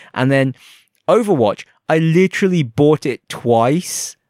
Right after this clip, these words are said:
I own Overwatch on P C and on PlayStation. That was a waste of money.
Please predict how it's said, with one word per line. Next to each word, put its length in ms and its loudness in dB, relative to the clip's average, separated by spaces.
I 140 2
own 240 0
Overwatch 720 0
on 120 -2
P 220 -2
C 340 0
and 180 -2
on 80 0
PlayStation. 800 -2
That 200 0
was 80 4
a 80 2
waste 380 0
of 80 -2
money. 600 -2